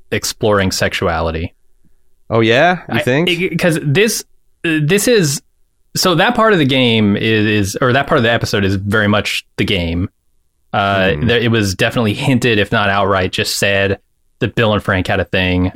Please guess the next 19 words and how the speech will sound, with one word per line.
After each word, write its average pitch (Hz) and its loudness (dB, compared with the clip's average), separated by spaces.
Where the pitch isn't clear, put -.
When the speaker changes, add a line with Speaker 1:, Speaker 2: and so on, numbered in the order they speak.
Speaker 1:
Uh, 101 0
they 101 0
were 101 0
lovers. 90 0
Speaker 2:
Mm-hmm. 80 -10
Speaker 1:
And, 123 0
but, 160 0
but 156 2
that 202 2
was 247 0
kinda - 0
it. 98 0
It 101 0
was 110 2
just, 165 -2
it, 143 -2
it 143 0
wasn't, 147 2
like, 123 -2